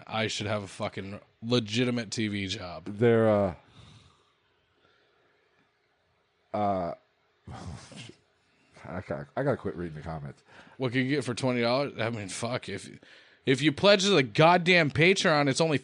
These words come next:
Speaker 1: fucking two dollars or five dollars a month. You don't even have to spend twenty, and then you get a picture of my butthole.
Speaker 2: Okay.
Speaker 1: I mean, I'll be
Speaker 2: What
Speaker 1: honest.
Speaker 2: was
Speaker 1: If
Speaker 2: that?
Speaker 1: somebody, if somebody pledges to the Patreon, they're like, "Can I get a picture of Travis's butthole?" I'll send them one. I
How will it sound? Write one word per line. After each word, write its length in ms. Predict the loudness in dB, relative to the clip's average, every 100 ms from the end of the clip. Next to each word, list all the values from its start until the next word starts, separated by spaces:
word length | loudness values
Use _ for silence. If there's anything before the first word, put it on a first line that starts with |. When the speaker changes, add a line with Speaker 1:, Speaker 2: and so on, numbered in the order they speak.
| _
Speaker 1:
fucking 320 | 2 2 0 0
two 200 | 2 6
dollars 440 | 6 6 4 2
or 260 | 2 4 4
five 300 | 4 2 4
dollars 360 | 6 6 2 -2
a 20 |
month. 280 | -2 -2 0
You 60 |
don't 100 | 2
even 100 | 2
have 100 | 0
to 80 | -2
spend 320 | -2 -2 -2
twenty, 300 | -4 -4 -4
and 80 | -2
then 100 | -2
you 60 | 0
get 140 | -2
a 60 | 0
picture 300 | -2 -2 -4
of 60 |
my 120 | -2
butthole. 420 | -2 -2 -4 -8 -12 _ _ -20 _ _ _ _ _ _ -20 _ _ _ _ _ _ _ _ -12
Speaker 2:
Okay. 220 | -12 -12 _ _ _ _ _ _ _ _ -20 -20 _ _ _ -2
Speaker 1:
I 100 | 2
mean, 80 | 4
I'll 80 | 6
be 80 | 4
Speaker 2:
What 60 |
Speaker 1:
honest. 240 | 4 2 2
Speaker 2:
was 0 |
Speaker 1:
If 40 |
Speaker 2:
that? 40 | 2
Speaker 1:
somebody, 320 | 2 2 2
if 80 | 2
somebody 240 | 0 0 0
pledges 260 | 2 2
to 100 | 0
the 100 | 0
Patreon, 320 | -2 -2 -4 -4
they're 140 | -4
like, 200 | -2 -2
"Can 100 | -2
I 60 | -4
get 100 | -4
a 60 | -4
picture 280 | -4 -4
of 60 | -6
Travis's 340 | -4 -4 -6
butthole?" 380 | -4 -2 -2 -2 -2
I'll 100 | -4
send 240 | -4 -8
them 80 | -10
one. 160 |
I 20 | -12